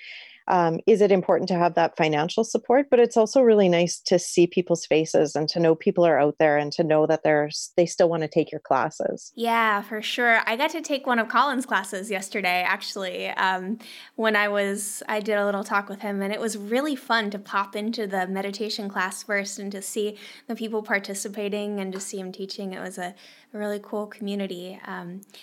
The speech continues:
Speaker 2: Kyle and I have been taking, we mentioned on some other podcasts too, some improv classes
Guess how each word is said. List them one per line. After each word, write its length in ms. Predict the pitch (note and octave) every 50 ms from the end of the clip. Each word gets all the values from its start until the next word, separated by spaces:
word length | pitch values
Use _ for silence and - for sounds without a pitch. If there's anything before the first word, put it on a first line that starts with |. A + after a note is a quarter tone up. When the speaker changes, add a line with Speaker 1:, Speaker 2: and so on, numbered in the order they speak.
| - - - _ _ _
Speaker 2:
Kyle 280 | - - - A#3 A#3
and 140 | B3 B3 A#3+
I 60 | A#3
have 100 | A3+ A3
been 140 | G#3 G#3 G#3
taking, 560 | A3+ A3 G3+ G3 G#3+ G3+ G3+ G3 G3 F#3+ F#3+
we 100 | - G#3
mentioned 460 | G#3 G#3 G3+ G#3 A3 - A3+ G#3 G3+ G3+
on 200 | F#3+ F#3+ F#3+ G3
some 180 | G3 - G#3+ G3+
other 120 | G3 G3
podcasts 460 | G3 - F#3+ F#3 F#3+ - G3+ G3 -
too, 160 | - - G#3+
some 200 | G3+ - - G3+
improv 520 | G3 - B3 C#4 C4+ - A3+ F3 E3 - -
classes 640 | - F3+ E3+ F3+ - - F#3+ F3 F3 F#3 A3+ -